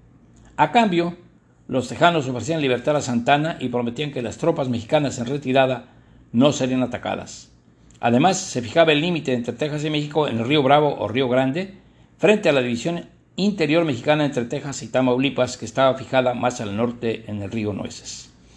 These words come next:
Pues fue un general muy cobarde porque no dio la vida y sí hizo que seiscientas treinta vidas de mexicanos se perdieran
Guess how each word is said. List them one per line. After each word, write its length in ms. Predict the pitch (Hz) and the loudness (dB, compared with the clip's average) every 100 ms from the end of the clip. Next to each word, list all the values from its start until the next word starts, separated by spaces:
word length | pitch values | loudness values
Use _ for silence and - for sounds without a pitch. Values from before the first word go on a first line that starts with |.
| - - - - | -20 -20 -18 0
Pues 180 | 123 | 0
fue 120 | 139 165 | 4 4
un 480 | 165 160 143 120 | 4 0 0 -2
general 640 | 120 113 113 147 151 139 - - _ _ - - | -4 -4 2 2 2 -2 -10 -20 _ _ -20 -8
muy 160 | - 208 | -2 0
cobarde 460 | 151 151 147 143 | 4 6 6 4
porque 300 | 120 113 110 | -2 -6 -4
no 360 | 123 156 156 - _ _ _ _ - | -2 -2 -4 -10 _ _ _ _ -2
dio 180 | 131 139 | 2 6
la 140 | 123 | 6
vida 500 | 131 139 131 107 - _ _ _ _ _ _ - | 4 2 0 -2 -16 _ _ _ _ _ _ -6
y 200 | 123 123 | -6 -4
sí 320 | - 175 165 | 0 2 2
hizo 280 | 147 147 127 | -2 -4 0
que 360 | 120 117 - | 0 -2 -8
seiscientas 920 | - - 135 123 - 180 170 - 117 - | -8 0 2 2 2 0 0 -6 -12 -4
treinta 400 | 147 156 127 113 | -2 -2 0 2
vidas 300 | 127 131 110 | 2 0 -2
de 80 | 110 | -4
mexicanos 440 | 101 - 139 120 | -4 0 2 2
se 100 | 120 | -2
perdieran 540 | 110 107 131 127 123 | -4 0 2 2 0